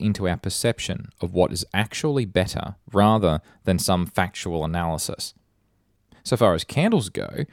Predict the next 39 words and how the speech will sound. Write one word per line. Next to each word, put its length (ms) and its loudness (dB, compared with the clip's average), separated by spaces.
I 120 0
think 300 2
that 180 6
a 60 0
memory 840 2
of 160 -4
when 240 2
we've 180 0
lost 320 0
electricity 800 -2
and 120 4
a 40 4
candle 540 2
provided 560 4
some 240 0
light 480 0
in 160 2
the 160 -4
darkness, 760 -2
that 280 0
memory 420 2
plays 460 0
into 160 -4
how 160 -2
we 100 4
feel 300 2
about 260 2
a 60 -2
candle. 480 -2
It's 180 -2
almost 380 2
reassuring. 720 -2
It 100 -4
takes 300 0
us 80 -4
back 280 0
to 100 -8
that 200 0
place. 480 -4